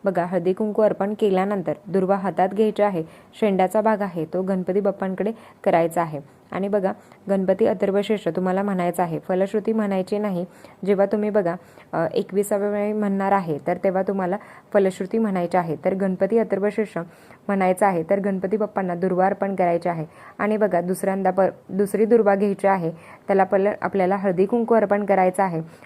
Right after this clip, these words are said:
आणि एक वेळा बघा, गणपती अथर्वशीर्ष पठण करायचं आहे. परत आपल्याला गणपती बाप्पांच्या चरणांच्या तिथे अर्पण करायचं आहे.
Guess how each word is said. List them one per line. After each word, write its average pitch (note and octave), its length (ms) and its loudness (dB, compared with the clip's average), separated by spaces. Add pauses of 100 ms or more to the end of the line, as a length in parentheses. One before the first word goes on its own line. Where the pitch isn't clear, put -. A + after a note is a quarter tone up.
आणि G3 280 0
एक G3+ 200 -2
वेळा G3+ 200 2
बघा, F#3 220 0 (380)
गणपती F#3+ 340 2
अथर्वशीर्ष G3+ 600 0
पठण F#3+ 400 -2
करायचं G3 360 2
आहे. E3 200 -4 (400)
परत G#3 200 4
आपल्याला G3+ 340 2
गणपती G3 380 0
बाप्पांच्या F#3+ 480 0
चरणांच्या F#3+ 580 0
तिथे G3+ 160 -2
अर्पण F#3+ 340 0
करायचं F#3 340 2
आहे. E3 160 -2